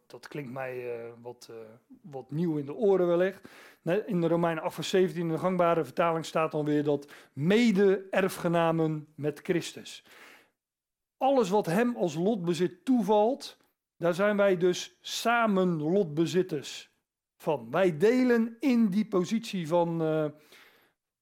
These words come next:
als lichaam delen wij in de positie van ons hoofd.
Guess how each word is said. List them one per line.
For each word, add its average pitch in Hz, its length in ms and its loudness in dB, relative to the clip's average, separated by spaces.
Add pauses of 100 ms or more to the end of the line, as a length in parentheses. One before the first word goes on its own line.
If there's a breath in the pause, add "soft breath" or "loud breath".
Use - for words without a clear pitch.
(200)
als 156 180 -2
lichaam 202 640 2 (460)
delen 180 340 2
wij 180 140 4
in 208 120 -4
de 160 80 -6
positie 160 460 -8
van 160 220 -2
ons 151 220 -6
hoofd. - 520 -2